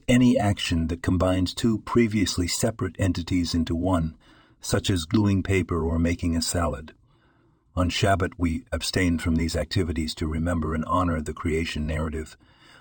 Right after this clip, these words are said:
when G D ceased from all work on the seventh day. But it's not just about abstinence, it's about embracing peace and unity. By refraining from combining separate entities,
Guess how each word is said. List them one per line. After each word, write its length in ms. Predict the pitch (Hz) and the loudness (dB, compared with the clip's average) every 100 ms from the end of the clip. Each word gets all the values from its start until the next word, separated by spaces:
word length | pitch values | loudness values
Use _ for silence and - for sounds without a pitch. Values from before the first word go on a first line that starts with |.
| - | -2
when 240 | 90 82 | 0 2
G 200 | 80 101 | 2 0
D 200 | 98 92 | 2 0
ceased 400 | 82 110 95 - | 0 -2 -2 -4
from 240 | - 82 78 | -4 -2 0
all 260 | 85 85 | 0 0
work 300 | 85 82 76 | 0 0 -2
on 140 | 80 80 | -2 -2
the 60 | |
seventh 440 | 78 87 76 73 - | -2 -2 -2 -4 -4
day. 340 | 78 73 - - _ _ _ - | -4 -4 -8 -18 _ _ _ 0
But 100 | 113 | 0
it's 160 | - | 4
not 160 | 120 - | 4 4
just 220 | 110 - | -2 0
about 240 | 80 78 | 0 0
abstinence, 720 | 98 101 - 80 78 76 - - _ _ _ - | 0 -2 -2 -4 -6 -8 -14 -16 _ _ _ -4
it's 180 | 90 | 0
about 260 | 92 92 98 | 0 2 2
embracing 580 | 87 80 98 92 92 85 | 2 2 0 0 -2 -2
peace 360 | - 107 90 | 0 0 0
and 140 | 82 82 | -2 2
unity. 480 | 104 92 - 69 - _ _ _ _ _ _ _ _ _ - _ | 2 2 -2 -8 -12 _ _ _ _ _ _ _ _ _ -20 _
By 100 | 104 | 0
refraining 600 | 104 92 131 131 135 120 | 2 0 2 6 6 4
from 200 | 117 92 | 2 2
combining 500 | - 95 113 113 92 | 2 2 4 4 2
separate 440 | - 123 - 104 | 2 0 0 -2
entities, 600 | 110 113 113 87 80 - | 2 2 0 -2 -2 -4